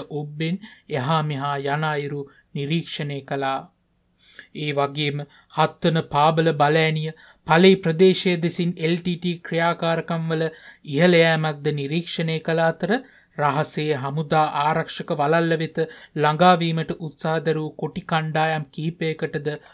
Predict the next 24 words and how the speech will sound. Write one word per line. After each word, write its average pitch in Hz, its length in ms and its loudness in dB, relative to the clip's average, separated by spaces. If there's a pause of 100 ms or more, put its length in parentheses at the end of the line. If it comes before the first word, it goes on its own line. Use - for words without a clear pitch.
(120)
ප්‍රහාර 151 440 0
එල්ල 139 220 -2
කළා. 135 400 -4 (2000)
මේ 156 260 2
වන 151 240 4
විට 147 200 -4
එල් 151 320 -2
ටී 151 220 -6
ටී 156 220 -4
ත්‍රස්තවාදීන්ට 151 1080 -2
නායකත්වයේ 147 840 -4
දෙමින් 143 300 -4
සිටියේ 147 540 -10
දීපන්. 143 540 -8 (1080)
ඒ 147 180 -4
වගේම 143 400 -2
යුද 143 280 -6
පුවත් 147 340 -2
වාර්තාකරුවෙකු 147 1000 -2
වූ 151 220 -6 (240)
ඉක්බාල් 165 480 2
අතාෂ්ට 165 540 0
අනුව 160 300 -4 (360)
චාල්ස් 165 360 4